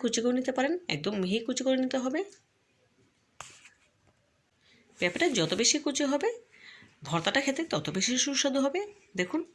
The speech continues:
একদম মিহি কুচি করে গ্রেট করে নিচ্ছি, দেখেই বুঝতে পারছেন। এখন ভর্তা তৈরি করে নেব।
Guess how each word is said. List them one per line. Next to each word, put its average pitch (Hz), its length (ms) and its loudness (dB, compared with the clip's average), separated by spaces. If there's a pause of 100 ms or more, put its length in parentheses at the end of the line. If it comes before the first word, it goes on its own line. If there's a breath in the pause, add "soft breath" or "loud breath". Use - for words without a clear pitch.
একদম 196 180 0 (100)
মিহি 190 160 0
কুচি 240 300 -2
করে 294 140 2 (180)
গ্রেট 170 240 0
করে 226 140 2
নিচ্ছি, 233 220 0 (360)
দেখেই 160 260 -2
বুঝতে 226 240 -4
পারছেন। 240 300 -2 (1300 loud breath)
এখন 165 280 0 (240)
ভর্তা 170 220 -2
তৈরি 220 240 0
করে 254 160 2
নেব। 277 100 0